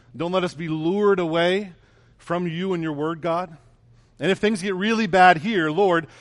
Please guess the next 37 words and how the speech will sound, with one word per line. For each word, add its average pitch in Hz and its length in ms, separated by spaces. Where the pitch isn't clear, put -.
take 190 280
us 190 140
somewhere 170 420
else - 500
where 147 180
we 185 360
are 156 100
separating 156 520
ourselves 139 880
from 131 280
evil. 104 360
Some 156 260
other 170 420
promised 143 480
land, 90 380
eh, 107 240
Idaho 113 440
or 92 200
wherever 110 600
<laughs> - 160
that 127 180
might 127 240
be 113 240
for 110 280
many 117 240
of 95 140
us. - 340
Maybe 190 120
we 247 140
think 240 220
that 170 200
way. 107 140
"Lord, 147 160
separate 175 580
me 117 120
from 101 180
evil." 90 300